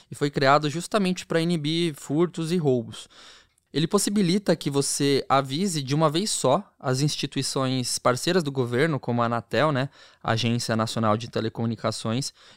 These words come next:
e os bancos, eh, que você teve aquele celular furtado ou roubado. No aplicativo, você pode indicar pessoas de confiança pra, se necessário,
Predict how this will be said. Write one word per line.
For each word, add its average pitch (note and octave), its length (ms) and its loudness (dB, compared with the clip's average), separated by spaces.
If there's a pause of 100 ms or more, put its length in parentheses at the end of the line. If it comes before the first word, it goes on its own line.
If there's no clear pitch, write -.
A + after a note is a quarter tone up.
e D#3+ 80 0
os G#3+ 120 0
bancos, E3 560 2 (320)
eh, B2 220 2
que C3 140 -6
você E3 220 2
teve D3+ 320 2
aquele C#3+ 600 0
celular C3 540 4
furtado C3 720 4
ou C3 180 4
roubado. A#2 580 4 (460)
No E3 100 4
aplicativo, F#3 720 0
você C3 240 -2
pode D3 380 2
indicar F3+ 400 2
pessoas D3 500 0
de B2+ 120 -10
confiança D3+ 720 -2
pra, A#2 340 0
se - 300 -6
necessário, F3 760 4